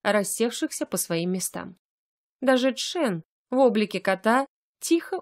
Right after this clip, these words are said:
уполз под стол, чтобы его вообще не было видно и слышно. «Адептка Тайле!»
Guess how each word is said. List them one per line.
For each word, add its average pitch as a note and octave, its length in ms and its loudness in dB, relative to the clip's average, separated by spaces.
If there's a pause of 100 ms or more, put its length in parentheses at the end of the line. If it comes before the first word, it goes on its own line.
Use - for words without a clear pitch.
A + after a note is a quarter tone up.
уполз F3+ 520 -4
под G#3 200 -6
стол, D3 380 -2 (260)
чтобы G3+ 320 0
его G3+ 220 2
вообще G3+ 640 2
не E3+ 220 0
было F3 200 0
видно B3+ 460 0 (220)
и F4 80 -6
слышно. - 520 -8 (1300)
«Адептка A3 640 -2
Тайле!» F#3+ 600 0